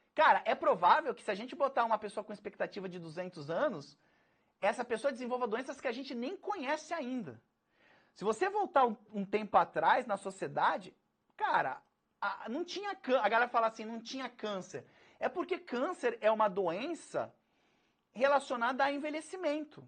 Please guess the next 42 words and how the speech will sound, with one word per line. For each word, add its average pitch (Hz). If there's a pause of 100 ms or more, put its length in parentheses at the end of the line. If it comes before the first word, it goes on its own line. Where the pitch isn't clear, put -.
(120)
na 190
maioria 196
das 180
vezes. 170
Óbvio 254
que -
tem 185
câncer 180
que 170
afeta 156
a -
criança, 214 (260)
mas 233
a 254
maior 427
parte 302
do 185
câncer 311
está 240
ligado 226
ao 208
envelhecimento. 190 (240)
Como 392
as 392
pessoas 269
morriam 208
muito 180
cedo, 240 (220)
elas 269
não 208
morriam 196
de 180
problemas 156
cardíacos, 214 (280)
elas 226
morriam 233
de 240
doenças 311
causadas 240
por 320
vírus, 240
bactérias. 190